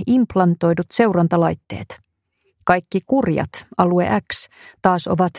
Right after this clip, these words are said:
rikkoneet Lexus-koodeksin lakeja. Kuitenkaan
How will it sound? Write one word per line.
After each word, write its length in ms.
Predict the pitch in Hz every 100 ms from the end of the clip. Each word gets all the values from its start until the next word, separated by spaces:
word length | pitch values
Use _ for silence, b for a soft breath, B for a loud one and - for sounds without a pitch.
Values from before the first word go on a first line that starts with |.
| -
rikkoneet 640 | 262 - - 190 180 -
Lexus-koodeksin 1080 | 233 240 - 170 - - 170 165 - 185 180
lakeja. 400 | 160 - - - _ _ _ _ _ _ _ _ _ _ _ _ -
Kuitenkaan 760 | 262 269 190 175 196 165 151